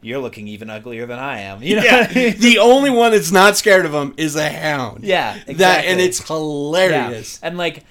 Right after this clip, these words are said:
Speaker 1: I, I think that kinda shows how much of a badass the Hound is, but I think it
Speaker 2: Yes.
Speaker 1: also shows, like, all the shit that the Hound has seen. You know what I
Speaker 2: Uh-huh.
Speaker 1: mean?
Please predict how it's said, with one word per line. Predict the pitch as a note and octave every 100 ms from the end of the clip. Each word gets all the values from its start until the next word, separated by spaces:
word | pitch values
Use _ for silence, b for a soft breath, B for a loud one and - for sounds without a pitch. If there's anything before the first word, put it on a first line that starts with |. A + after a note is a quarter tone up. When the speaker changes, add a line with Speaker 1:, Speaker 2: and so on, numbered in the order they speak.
| b b
Speaker 1:
I, | E3 E3+
I | E3+ D#3+
think | F3+
that | F3 E3+
kinda | F3 F3
shows | D#3 E3 D3 C3+ -
how | - D3
much | C#3+ C#3
of |
a | A2
badass | B2 C3+ B2 A#2 -
the | A2
Hound | D#3+ F3 C#3
is, | A#2 A2
but | C3
I |
think | C3 B2+
it | C#3
Speaker 2:
Yes. | D3
Speaker 1:
also | F3 F3 D#3
shows, | D3 D3 C3+ B2+
like, | B2 A#2+ _ _ _ _ _ _ _ _ _ _ _ _
all | B2+ C#3+
the | C3+
shit | - D3 -
that | B2
the | A2
Hound | - C#3+ D#3+ C#3
has | A2+
seen. | - F#2+ F2+ F#2 _ _ _ _ _
You | C3
know | D3
what | D3
I |
Speaker 2:
Uh-huh. | C#3+
Speaker 1:
mean? | D3 D#3+